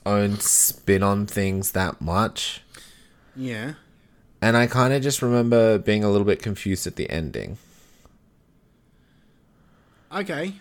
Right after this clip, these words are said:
Speaker 2: okay.
Speaker 1: Like, I don't know. It didn't, it didn't, <sighs> it didn't quite land as hard as I wanted it to land. But that said, like, it, it was still entertaining. It was still a very tense movie.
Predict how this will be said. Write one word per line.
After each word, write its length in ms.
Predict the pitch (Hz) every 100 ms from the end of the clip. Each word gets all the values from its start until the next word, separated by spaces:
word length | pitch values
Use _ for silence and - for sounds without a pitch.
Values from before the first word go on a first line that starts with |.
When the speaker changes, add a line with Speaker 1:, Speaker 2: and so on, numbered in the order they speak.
| -
Speaker 2:
okay. 300 | 160 139 175 - _ _ _ _ _ _ _ -
Speaker 1:
Like, 160 | 104 110
I 80 | 131
don't 120 | 147
know. 120 | 123
It 200 | 101 110
didn't, 240 | 117 135 -
it 140 | 110
didn't, 300 | - 156 147 - _ -
<sighs> 1300 | - - - - - _ _ _ _ _ - - -
it 100 | -
didn't 200 | 185 220
quite 320 | - 147 117
land 540 | 104 113 113 110 104 - -
as 120 | 104
hard 200 | 113 98
as 100 | 95
I 60 | 92
wanted 320 | 90 90 71
it 140 | -
to 100 | -
land. 300 | 90 80 - - -
But 300 | 170 127 -
that 220 | 147 -
said, 420 | 139 104 90 92
like, 220 | 104 101 -
it, 140 | -
it 180 | 113 120
was 140 | 117
still 320 | - 151 156 156 - - -
entertaining. 640 | 127 147 147 120 113 110 110
It 80 | 85
was 140 | 117
still 180 | - 135
a 40 |
very 240 | 147 147 139
tense 480 | - 107 101 -
movie. 640 | 107 104 98 98 98 95